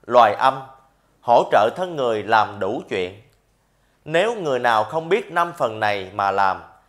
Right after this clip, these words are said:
thì chắc chắn phải làm chuyện mê tín. Người nào muốn nhìn thấy cõi âm, tìm mua kính đeo có tráng lớp hồng ngoại thật dày thì thấy. Nói chuyện với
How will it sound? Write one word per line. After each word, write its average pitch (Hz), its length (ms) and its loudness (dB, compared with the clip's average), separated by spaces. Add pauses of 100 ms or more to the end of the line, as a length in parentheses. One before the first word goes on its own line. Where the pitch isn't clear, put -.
(440)
thì 123 360 0
chắc 180 220 -2
chắn 196 340 0
phải 147 140 0
làm 123 240 4 (120)
chuyện 104 460 -6
mê 147 180 2
tín. 147 380 -2 (960)
Người 139 200 0
nào 127 260 6
muốn 175 280 -4
nhìn 127 220 0
thấy 170 360 -2
cõi 110 200 2
âm, 151 180 2 (800)
tìm 143 280 2
mua 170 160 2
kính 180 340 -4
đeo 160 380 4
có 185 220 0
tráng 190 260 -2
lớp 208 260 0
hồng 117 260 -4
ngoại 98 260 -2 (100)
thật 110 140 -4 (120)
dày 101 320 0 (260)
thì 98 180 -6
thấy. 113 260 -2 (960)
Nói 170 280 4
chuyện 120 300 -2
với 170 180 4